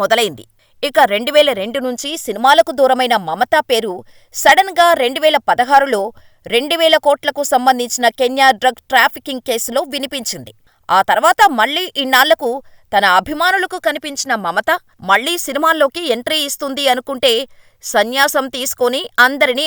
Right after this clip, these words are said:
ఆశ్చర్యపరిచింది. మమత ఇంత కఠిన నిర్ణయం తీసుకోవడం వెనుక అసలు కారణమేంటి? డ్రగ్స్ కేసు నుంచి తప్పించుకోవడానికి సన్యాసం తీసుకుందా? చోటా రాజన్‌తో ఎఫైర్ నిజమేనా? మమత సన్యాసం తీసుకోవడంపై వస్తున్న విమర్శల గురించి మనం ఈ వీడియోలో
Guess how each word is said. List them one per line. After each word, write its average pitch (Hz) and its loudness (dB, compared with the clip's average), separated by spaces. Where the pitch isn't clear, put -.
ఆశ్చర్యపరిచింది. 247 -4
మమత 254 2
ఇంత 339 -6
కఠిన 330 -2
నిర్ణయం 302 -4
తీసుకోవడం 277 -2
వెనుక 240 -2
అసలు 226 -6
కారణమేంటి? 233 -2
డ్రగ్స్ - 0
కేసు 381 -2
నుంచి 359 -6
తప్పించుకోవడానికి 330 0
సన్యాసం 262 -2
తీసుకుందా? 269 -2
చోటా 359 2
రాజన్‌తో 370 0
ఎఫైర్ 294 0
నిజమేనా? 254 0
మమత 285 2
సన్యాసం 370 -2
తీసుకోవడంపై 339 0
వస్తున్న 302 -4
విమర్శల 302 -4
గురించి 277 -8
మనం 226 0
ఈ 233 -8
వీడియోలో 254 -4